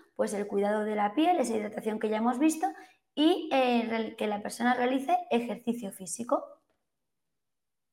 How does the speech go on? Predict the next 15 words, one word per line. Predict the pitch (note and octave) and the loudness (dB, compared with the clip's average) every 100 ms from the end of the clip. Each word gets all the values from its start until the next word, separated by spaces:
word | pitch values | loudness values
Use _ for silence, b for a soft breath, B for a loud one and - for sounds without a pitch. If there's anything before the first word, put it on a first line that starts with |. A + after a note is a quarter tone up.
| _ _ _ _ _ _ _ _ _ _ _ _ _ _ _ _ _ _ _ b b b b b b - | _ _ _ _ _ _ _ _ _ _ _ _ _ _ _ _ _ _ _ b b b b b b 4
Bueno, | A#3+ G#3 G3+ | 6 8 4
esta | A#3 D#4 | 2 4
diapositiva | D4+ D4+ D4+ D#4 D4 | 4 4 2 2 2
es | C#4 | 4
muy | C#4 C#4 | 4 4
importante | C4 A#3+ A#3+ D#4+ F#4+ E4+ F4+ B B B B _ | 4 2 2 2 2 2 0 B B B B _
porque | C4+ C4 C4+ | 6 6 4
son | B3 C4+ | 4 4
los | D4 - | 2 4
fármacos | C#4+ D#4 D#4 D#4 D#4+ F4 | 6 8 6 4 2 0
que | - C4 A#3 A#3 - - | 2 6 6 4 -6 -4
la | G#3+ | -2
persona | G#3 - C4+ A3+ | -2 0 0 2
puede | G#3+ A3 C4 | 2 2 2
utilizar | C4+ C4+ B3 D#4 F#4+ - | 0 0 0 2 2 -2